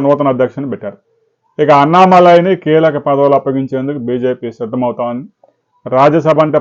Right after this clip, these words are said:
ప్రతిసారి అవి ఎన్నికలు రావు కాబట్టి ప్రతి రెండు సంవత్సరాలకు ఒకసారి ఖాళీలు అవుతూ ఉంటాయి. అప్పుడు మాత్రమే తమ అభ్యర్థులను రాజ్యసభకు పంపించాల్సి ఉంటుంది.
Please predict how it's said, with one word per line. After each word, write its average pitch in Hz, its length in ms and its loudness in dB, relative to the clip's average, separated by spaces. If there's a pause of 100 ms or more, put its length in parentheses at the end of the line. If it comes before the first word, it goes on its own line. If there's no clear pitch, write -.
ప్రతిసారి 143 500 0
అవి 127 140 0
ఎన్నికలు 135 340 -2
రావు 127 240 2
కాబట్టి 123 340 -4
ప్రతి 123 220 -6
రెండు 120 200 -8
సంవత్సరాలకు 127 440 -8
ఒకసారి 120 380 -10
ఖాళీలు 123 320 -4
అవుతూ 117 240 -8
ఉంటాయి. 143 200 -8 (500)
అప్పుడు 156 200 0 (100)
మాత్రమే 156 360 0 (420)
తమ 127 220 -4
అభ్యర్థులను 127 500 -2
రాజ్యసభకు 123 480 -4
పంపించాల్సి 107 540 -10
ఉంటుంది. 107 220 -20